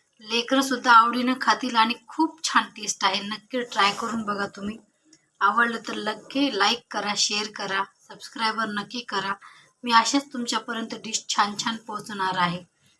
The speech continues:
आणि खूप छान आणि खूपच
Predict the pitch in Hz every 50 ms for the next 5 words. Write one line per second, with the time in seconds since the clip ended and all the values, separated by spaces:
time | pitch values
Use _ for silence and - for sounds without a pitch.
0 | _ _ - 190 202 208 - - - 269 285 302 294 - - - - - 233 233
1 | 254 262 262 262 - _ _ _ _ _ _ _ _ _ - 214 220 226 226 -
2 | - 247 247 - _ - 285 269 -